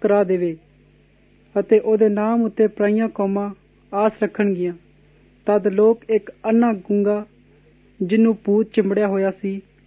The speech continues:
ਉਹਦੇ ਕੋਲ ਲਿਆਏ ਅਤੇ ਉਸਨੇ ਉਹਨੂੰ ਅਜਿਹਾ ਚੰਗਾ ਕੀਤਾ, ਜੋ ਉਹ ਗੂੰਗਾ ਬੋਲਣ ਲੱਗ ਪਿਆ ਅਤੇ ਵੇਖਣ ਲੱਗਾ।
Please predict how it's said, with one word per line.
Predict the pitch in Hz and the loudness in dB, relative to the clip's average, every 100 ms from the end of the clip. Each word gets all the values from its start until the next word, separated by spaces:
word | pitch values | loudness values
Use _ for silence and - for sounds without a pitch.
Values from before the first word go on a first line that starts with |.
| - | 2
ਉਹਦੇ | 208 214 233 | 4 6 4
ਕੋਲ | 220 196 | 2 -2
ਲਿਆਏ | 185 175 165 160 _ _ _ _ _ _ _ _ _ 220 | 0 -4 -4 -8 _ _ _ _ _ _ _ _ _ -6
ਅਤੇ | - 247 | 2 2
ਉਸਨੇ | 226 233 - 247 233 | 4 0 0 0 0
ਉਹਨੂੰ | 233 233 226 | -2 -2 -2
ਅਜਿਹਾ | 202 208 208 247 | -2 0 0 0
ਚੰਗਾ | 226 214 208 | 0 0 -2
ਕੀਤਾ, | - 202 - 196 196 _ - | -4 -8 -4 -6 -6 _ -4
ਜੋ | 180 214 | 0 2
ਉਹ | 214 | 2
ਗੂੰਗਾ | 196 196 202 214 214 185 - _ _ - | 0 0 0 2 0 -4 -14 _ _ 0
ਬੋਲਣ | 190 202 226 | 2 4 2
ਲੱਗ | 208 180 165 | 2 -2 -2
ਪਿਆ | 196 202 - _ _ _ - | -4 -4 -8 _ _ _ -8
ਅਤੇ | 190 208 | 2 4
ਵੇਖਣ | 180 196 - 214 | 4 0 0 0
ਲੱਗਾ। | 185 165 170 | 0 -2 -8